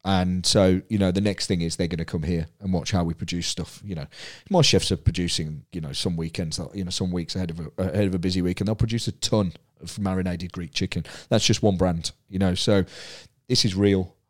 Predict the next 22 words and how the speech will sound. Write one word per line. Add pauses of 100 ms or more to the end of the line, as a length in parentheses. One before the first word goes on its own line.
(120)
handmade, (320)
you
know,
by
them. (220)
It's,
there's
no
machines. (180)
This
is
how
they,
they,
they
do.
They,
this
is
how
it's
done.